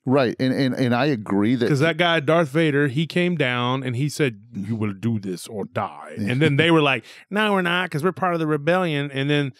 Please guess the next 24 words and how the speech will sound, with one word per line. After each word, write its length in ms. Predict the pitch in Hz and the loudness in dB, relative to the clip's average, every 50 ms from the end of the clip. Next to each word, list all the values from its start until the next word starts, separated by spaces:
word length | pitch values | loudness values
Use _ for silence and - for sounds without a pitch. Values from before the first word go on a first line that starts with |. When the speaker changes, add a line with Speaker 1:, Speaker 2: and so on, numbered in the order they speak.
| _ _ _ _ _ - | _ _ _ _ _ -2
Speaker 2:
Darth 160 | 135 131 120 | -2 0 2
Vader 240 | 120 143 143 139 135 | 2 2 2 2 2
was 100 | 113 110 | 2 2
like, 160 | 127 120 - | 2 2 2
Speaker 1:
<laughs> 80 | 131 - | 2 0
Speaker 2:
"Okay, 220 | - - 160 143 | 2 2 2 4
well, 180 | 123 123 117 113 | 4 4 2 2
I 80 | 113 | 2
will 260 | 113 120 123 117 113 120 | 2 2 2 2 2 2
unleash 380 | 120 117 131 143 131 - - | 2 2 0 0 0 -2 -4
hyena 460 | - - 113 117 135 147 131 117 101 | -4 -4 -2 0 0 2 2 0 0
men 320 | 104 107 101 101 101 101 120 123 | -2 -2 -2 -4 -4 -4 -4 -2
and 300 | 117 104 104 131 101 - - - _ _ _ | -2 0 0 -2 -4 -4 -12 -20 _ _ _
Speaker 1:
<laughs> 280 | _ _ _ _ _ - | _ _ _ _ _ -2
There 140 | 107 98 98 | 0 0 2
you 180 | 95 90 92 | 2 2 4
go. 60 | 92 | 4
Speaker 2:
werewolves, 500 | 139 160 147 143 127 127 120 110 101 98 | 4 4 4 4 4 2 2 0 -2 -4
and 100 | 117 117 | -4 -2
you 120 | 113 131 127 | 0 0 2
will 120 | 117 113 | 2 2
do 300 | 107 104 117 147 135 113 | 0 2 2 4 4 2
it." 220 | - - - - - | 0 -4 -14 -8 -4
Speaker 1:
Yeah. 240 | 131 123 110 87 | -2 0 0 -2